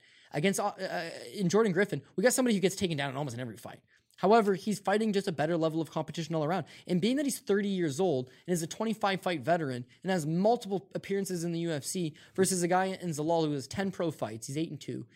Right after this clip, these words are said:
He, you know, ha-, had a spoiler in his U F C debut, but he's one fight into his career. He's twenty-three years old.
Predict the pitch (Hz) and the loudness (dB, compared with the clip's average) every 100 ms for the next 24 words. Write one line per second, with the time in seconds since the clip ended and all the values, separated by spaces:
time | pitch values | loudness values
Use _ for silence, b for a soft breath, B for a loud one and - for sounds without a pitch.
0 | b b _ 170 156 139 b b b - | b b _ -2 0 0 b b b -6
1 | 170 160 151 160 170 170 165 151 - - | 0 0 0 -4 -4 0 0 0 -4 2
2 | 202 202 196 180 160 170 156 165 151 147 | 4 4 2 0 -2 -4 -2 -2 0 0
3 | 160 139 151 180 - 185 165 160 151 139 | 0 -2 -2 -4 -2 -2 -2 -4 -4 -6
4 | - 160 151 - 190 185 - 175 160 139 | -6 -4 -4 -4 -6 -4 -4 -2 0 0
5 | 143 160 139 | 2 2 0